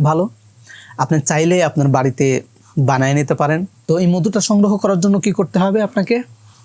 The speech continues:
আমাদের ওয়েবসাইটে ভিজিট করতে হবে প্যাক বিডি ডট কম, অথবা পেজে এসএমএস করতে পারেন, অথবা জিরো ওয়ান সেভেন থ্রি ফোর সিক্স নাইন ডাবল টু সিক্স নাইন নম্বরে একটা ফোন কল করতে হবে। আমাদের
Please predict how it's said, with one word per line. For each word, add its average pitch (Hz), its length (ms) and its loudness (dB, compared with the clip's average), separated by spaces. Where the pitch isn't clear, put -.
আমাদের 147 240 0
ওয়েবসাইটে 160 460 0
ভিজিট 156 280 2
করতে 165 240 -2
হবে 151 160 2
প্যাক 147 160 2
বিডি 143 180 2
ডট 143 300 0
কম, 180 160 0
অথবা 143 220 2
পেজে 147 320 2
এসএমএস 180 280 -2
করতে 175 260 -4
পারেন, 202 240 -2
অথবা 185 280 0
জিরো 156 160 2
ওয়ান 170 160 0
সেভেন 160 300 0
থ্রি 170 260 0
ফোর 196 140 0
সিক্স 156 240 -2
নাইন 160 180 2
ডাবল 139 260 0
টু 190 80 0
সিক্স - 340 -4
নাইন 139 220 2
নম্বরে 135 260 0
একটা - 240 -2
ফোন 156 220 0
কল 127 180 -4
করতে - 280 -8
হবে। 117 240 -4
আমাদের 160 260 2